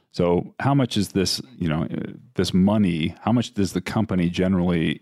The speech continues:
uh, return, um, you know, generate on, on its cost of capital? So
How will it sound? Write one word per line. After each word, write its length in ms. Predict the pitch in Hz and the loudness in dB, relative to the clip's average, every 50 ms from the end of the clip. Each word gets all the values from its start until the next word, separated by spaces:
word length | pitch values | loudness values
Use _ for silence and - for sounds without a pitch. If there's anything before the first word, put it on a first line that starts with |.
| _ _ - | _ _ -6
uh, 140 | - 82 80 - | -4 -2 -2 -2
return, 680 | 90 - - - - 110 107 98 92 90 87 87 85 - _ _ _ _ _ _ _ _ _ _ _ _ - - | -4 -4 -4 -4 -2 -2 0 0 0 0 0 0 -2 -4 _ _ _ _ _ _ _ _ _ _ _ _ -6 -2
um, 440 | 85 82 78 76 71 71 64 - - _ _ - - - _ _ - _ _ _ _ _ _ _ _ _ - | 0 0 2 0 0 -2 -2 -6 -8 _ _ -14 -14 -14 _ _ -20 _ _ _ _ _ _ _ _ _ -6
you 100 | - 82 | -4 -4
know, 160 | 85 80 - - | -2 -2 -4 -4
generate 760 | 98 104 110 117 113 104 101 95 90 87 87 - - - - - - - - | -2 0 0 2 2 2 2 2 2 2 0 0 -4 -10 -10 -10 -12 -8 -2
on, 160 | 95 92 92 - | -2 0 0 0
on 260 | - 92 101 98 95 | 0 0 2 2 2
its 180 | 90 87 - | 2 0 -2
cost 320 | - - - 95 87 - - | -4 -2 -2 -2 -2 -2 -4
of 100 | 78 - | -8 -4
capital? 520 | - 80 76 73 - - - 55 - - | -2 -2 -2 -2 -2 -4 -6 -6 -6 -4
So 480 | - - 95 90 90 87 76 - 156 | -2 0 2 2 2 2 0 -2 -6